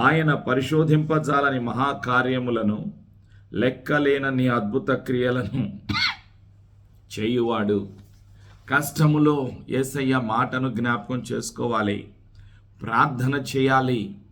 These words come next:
మోషేకి భారాన్ని దేవుడిచ్చాడు. ఇజ్రాయేలీలు నాలుగు వందల ముప్పై సంవత్సరాలు కష్టములో, దుఃఖములో, బాధలో,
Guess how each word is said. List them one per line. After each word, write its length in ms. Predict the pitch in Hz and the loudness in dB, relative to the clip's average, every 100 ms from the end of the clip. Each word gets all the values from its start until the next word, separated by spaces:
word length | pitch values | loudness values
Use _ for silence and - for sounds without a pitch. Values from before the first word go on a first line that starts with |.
| - - - - - - - - - - | -20 -20 -20 -20 -20 -20 -20 -20 -20 -6
మోషేకి 560 | 117 160 156 170 156 143 | 4 4 4 2 2 -2
భారాన్ని 580 | 107 127 151 156 151 | 0 4 6 6 4
దేవుడిచ్చాడు. 920 | 135 123 139 139 131 - 127 113 117 - - - - - - | 2 2 2 0 -4 0 0 0 -6 -8 -14 -20 -20 -20 -8
ఇజ్రాయేలీలు 720 | 101 107 120 143 147 143 131 | -4 -2 2 2 2 2 2
నాలుగు 340 | 117 113 135 131 | 2 2 2 2
వందల 180 | 135 135 | 2 2
ముప్పై 340 | 123 101 117 | 0 -2 -4
సంవత్సరాలు 600 | 104 127 143 147 131 123 | -4 -6 -6 -2 0 0
కష్టములో, 680 | 101 117 127 143 135 131 120 | -4 -6 -8 -8 -4 0 0
దుఃఖములో, 580 | 113 113 139 135 127 | -2 -6 -6 -2 0
బాధలో, 640 | 107 101 117 127 127 117 | 0 0 -2 0 0 -2